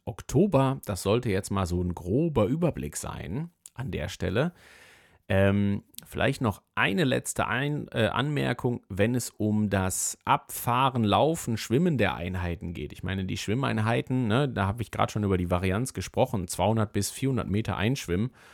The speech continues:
ist natürlich eine riesige Varianz. Bei den Lauf- und Radeinheiten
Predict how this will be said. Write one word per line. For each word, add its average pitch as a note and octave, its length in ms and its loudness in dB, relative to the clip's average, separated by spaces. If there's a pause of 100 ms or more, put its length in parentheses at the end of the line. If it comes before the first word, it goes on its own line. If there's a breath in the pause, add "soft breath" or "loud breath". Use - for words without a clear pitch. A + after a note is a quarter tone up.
(500 loud breath)
ist - 100 -12
natürlich G#2 360 -2
eine F#2+ 180 0
riesige A2+ 400 0
Varianz. F#2 680 0
Bei F#2+ 240 -2
den G2+ 240 0
Lauf- B2 420 2
und B2 140 -2
Radeinheiten G#2+ 960 -2